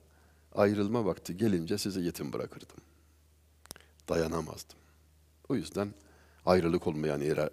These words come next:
randevu verdik." diyor. Şimdi kavuşmadı ama öyle yakın ki.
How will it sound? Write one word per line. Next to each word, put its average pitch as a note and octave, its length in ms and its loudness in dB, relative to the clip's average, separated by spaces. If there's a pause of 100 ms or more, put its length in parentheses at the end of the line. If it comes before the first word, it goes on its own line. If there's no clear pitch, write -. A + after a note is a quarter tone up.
(120)
randevu C#2+ 380 -4
verdik." - 540 -14 (1160)
diyor. - 320 -20
Şimdi D2+ 520 -12
kavuşmadı - 600 0
ama C#3+ 340 -4 (840)
öyle G2+ 300 6
yakın F2 360 -2
ki. B2+ 240 -8